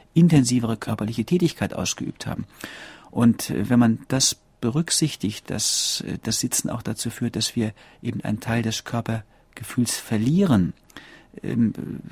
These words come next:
das ist einfach so, wenn Sie immer auf unebenem Boden laufen, wenn Sie klettern müssen, wenn Sie steigen müssen, dann haben Sie,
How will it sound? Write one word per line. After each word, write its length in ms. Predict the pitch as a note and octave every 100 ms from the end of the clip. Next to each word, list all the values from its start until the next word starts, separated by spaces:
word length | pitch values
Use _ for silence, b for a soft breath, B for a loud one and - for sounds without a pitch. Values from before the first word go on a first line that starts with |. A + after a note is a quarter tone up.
| -
das 160 | A#2+ -
ist 120 | -
einfach 260 | A#2+ B2
so, 100 | B2
wenn 100 | A#2+
Sie 100 | A#2+
immer 180 | - B2
auf 100 | -
unebenem 440 | C#3 C#3 B2 B2+ A#2
Boden 260 | C#3+ D3+
laufen, 320 | C3 A#2 B2
wenn 80 | A#2
Sie 120 | A2
klettern 400 | A2+ - C3+ B2+
müssen, 280 | A#2+ A2+ A2
wenn 100 | A2+
Sie 100 | A2
steigen 420 | A2+ A2+ B2 C3+
müssen, 240 | B2+ A#2 A#2
dann 200 | A2+ A#2
haben 140 | B2+
Sie, 160 | C3+